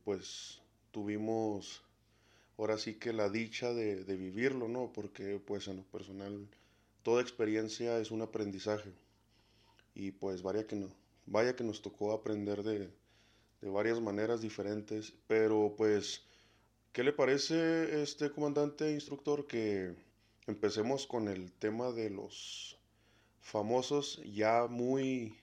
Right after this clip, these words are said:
manoseados Zetas? Y me gustaría saber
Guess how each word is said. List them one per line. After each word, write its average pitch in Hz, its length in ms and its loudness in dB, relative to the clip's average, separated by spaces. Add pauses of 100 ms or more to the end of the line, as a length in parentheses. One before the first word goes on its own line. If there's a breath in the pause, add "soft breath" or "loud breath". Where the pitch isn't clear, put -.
(140)
manoseados 120 920 0
Zetas? 160 540 -4 (840 soft breath)
Y 101 760 -2 (460)
me 110 100 2
gustaría 110 600 2
saber 123 760 2